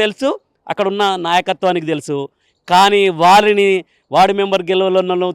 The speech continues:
తర్వాత ఈరోజు ఏం పనికి మాలి కాంగ్రెస్లోకి వెళ్ళి స్క్రాప్ని తీసుకుపోయిన తర్వాత ఏదో చేస్తున్నామని చెప్పేసి ప్రమోషన్ చేసుకొని కొంత వాళ్ళ మీడియా ద్వారా తర్వాత ఆ యూట్యూబర్ ద్వారా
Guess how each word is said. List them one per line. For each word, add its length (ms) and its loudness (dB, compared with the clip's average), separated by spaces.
తర్వాత 260 -4
ఈరోజు 300 -6
ఏం 180 2
పనికి 300 0
మాలి 200 2
కాంగ్రెస్లోకి 540 -2
వెళ్ళి 200 -2
స్క్రాప్ని 640 2
తీసుకుపోయిన 520 -2
తర్వాత 260 0
ఏదో 140 2
చేస్తున్నామని 640 -4
చెప్పేసి 320 -10
ప్రమోషన్ 460 -4
చేసుకొని 420 -6
కొంత 160 -4
వాళ్ళ 180 4
మీడియా 260 0
ద్వారా 200 -2
తర్వాత 280 -6
ఆ 120 -4
యూట్యూబర్ 440 -2
ద్వారా 180 -2